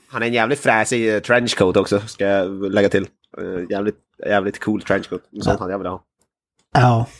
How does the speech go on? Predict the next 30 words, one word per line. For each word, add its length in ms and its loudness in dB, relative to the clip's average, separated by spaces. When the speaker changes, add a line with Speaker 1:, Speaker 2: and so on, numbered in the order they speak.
Speaker 2:
ja, 140 -2
den 160 2
gör 140 2
ju 80 2
allt 260 -2
egentligen. 320 -6
Speaker 1:
Eh, 240 -10
men 140 -2
den 300 2
är 40 0
scenen, 240 0
och 80 2
sen 240 2
som, 260 -2
eh, 60 2
jag 180 -2
tror 100 2
att 60 0
Granström 320 2
som 120 -8
nämnde 220 -4
det 60 -2
här 60 0
med 100 -2
helikoptern, 520 -2
den 160 2
scenen 300 -4
är 60 -4
ju 180 -4
faktiskt, 380 -10